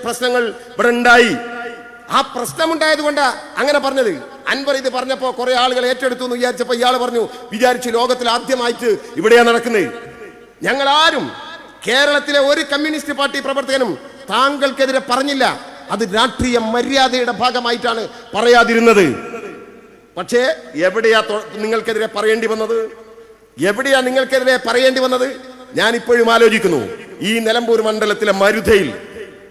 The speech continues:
ഒരു പരിപാടി പങ്കെടുക്കാൻ പോവാണ്. അന്നാണ് അൻവർ ഇവിടെ നിലമ്പൂരിൽ പത്രസമ്മേളനം നടത്തുന്നത്. എൻ്റെ കാറിൻ്റെ തൊട്ടു മുമ്പിലാണ്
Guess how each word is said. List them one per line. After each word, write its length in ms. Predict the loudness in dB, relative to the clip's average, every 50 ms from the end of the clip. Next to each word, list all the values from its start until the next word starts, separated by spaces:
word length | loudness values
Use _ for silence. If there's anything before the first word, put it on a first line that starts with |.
| -20 _ -4
ഒരു 120 | -2 -2
പരിപാടി 420 | 0 0 -2 0 0 0 0 0
പങ്കെടുക്കാൻ 380 | 0 -2 -2 -2 -2 -2 -2 -4
പോവാണ്. 380 | -4 -8 -10 -12 -18 -20 -20 -20 -20 -20 -16 _
അന്നാണ് 460 | -8 -4 -2 0 0 0 0 0 -2 -6 -10 -14 -12 -6
അൻവർ 520 | -4 -4 -4 -2 -2 -2 0 2 2 0 -2 -6 -14 -16 -16 -14 -6 -4
ഇവിടെ 220 | -2 0 0 0
നിലമ്പൂരിൽ 500 | 0 2 2 2 2 2 0 0 0 -2
പത്രസമ്മേളനം 560 | -4 -4 -6 -6 -6 -6 -2 -2 -2 0 0
നടത്തുന്നത്. 480 | -2 -4 -4 -6 -8 -8 -8 -10 -8 -8
എൻ്റെ 180 | -4 -4 -4
കാറിൻ്റെ 480 | -4 -4 -6 -4 -4 -2 -2 -2 -4 -4
തൊട്ടു 300 | -6 -6 -8 -6 -6 -4
മുമ്പിലാണ് 500 | -2 -2 -2 -2 0 0 0 0 -2 -4